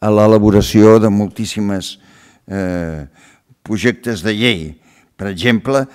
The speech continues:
la llei pel dret a l'habitatge, la llei de mediació en l'àmbit del dret privat, la llei de polítiques de joventut,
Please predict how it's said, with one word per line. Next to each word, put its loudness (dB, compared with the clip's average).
la -2
llei -2
pel -8
dret -4
a -6
l'habitatge, -4
la -2
llei -4
de -2
mediació -2
en -4
l'àmbit -6
del -8
dret -8
privat, -2
la -6
llei -4
de -6
polítiques -8
de -6
joventut, -2